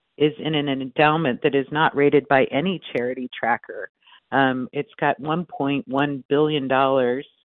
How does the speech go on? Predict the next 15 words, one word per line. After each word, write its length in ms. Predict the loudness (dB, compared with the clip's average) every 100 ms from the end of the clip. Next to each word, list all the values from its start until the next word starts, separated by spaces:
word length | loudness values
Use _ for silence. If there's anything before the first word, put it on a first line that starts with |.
| _ _ _ 0
um, 440 | 2 2 0 -8 _
in 340 | -2 -2 -2 -6
its 160 | -8 -2
own 220 | 0 2
endowment, 640 | 0 0 2 4 4 0 -2
which 160 | -6
is 80 | -8 -6
called 220 | -2 -2 2
Father 340 | 4 4 2 -2
Flanagan's 480 | -2 0 0 -2 -4 -2
Fund 260 | 0 0 -2
for 80 | -2
Needy 300 | -2 -2 -4 2
Children. 480 | 2 4 0 -6 -12 _ -20 -20 _ -2
Um, 480 | 4 4 4 0